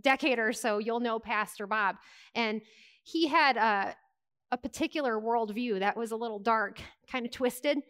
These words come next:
So <laughs> I'm not sure how this story is gonna go, but I'm really excited to share it.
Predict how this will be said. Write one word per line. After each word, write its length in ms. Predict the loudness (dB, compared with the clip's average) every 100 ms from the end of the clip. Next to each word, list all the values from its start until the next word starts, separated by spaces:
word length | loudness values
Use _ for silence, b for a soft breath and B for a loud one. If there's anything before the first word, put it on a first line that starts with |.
| b b b b b
So 280 | -4 2 4
<laughs> 680 | 4 2 0 -2 -8 -12 0
I'm 100 | 4
not 180 | 4 4
sure 200 | 2 4
how 120 | 4
this 160 | 2 0
story 280 | 0 0
is 80 | 0
gonna 180 | -2 -2
go, 320 | 2 2 2 -2 B B B
but 120 | -2
I'm 180 | -2 0
really 220 | 0 0
excited 360 | -2 -2 -2
to 60 | -4
share 280 | -6 -2
it. 100 | -2